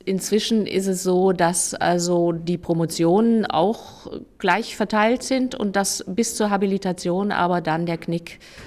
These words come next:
eintritt. Das heißt, dass die Frauen dann unterrepräsentiert sind. Und bei C vier, W drei Professuren sind's fünf Komma sechs Prozent circa, also im einstelligen Bereich.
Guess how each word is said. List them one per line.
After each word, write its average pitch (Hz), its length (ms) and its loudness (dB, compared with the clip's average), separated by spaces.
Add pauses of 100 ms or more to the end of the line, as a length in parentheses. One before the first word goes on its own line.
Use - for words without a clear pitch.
eintritt. 165 520 -4
Das 165 160 -4
heißt, 160 260 -2
dass 170 160 -6
die 156 120 -8
Frauen 151 420 -4
dann 147 340 -2
unterrepräsentiert 151 960 -4
sind. 143 260 -6
Und 147 160 -6
bei 151 120 -2
C 156 360 -2 (360)
vier, 202 440 0
W 165 120 0
drei 151 240 0
Professuren 170 640 -4 (420)
sind's - 480 -2 (120)
fünf 175 280 -4
Komma 160 260 -2
sechs 147 300 -4
Prozent 156 680 -6
circa, 160 440 -2
also 151 240 -2
im 151 180 -4
einstelligen 143 640 -2
Bereich. 135 460 -4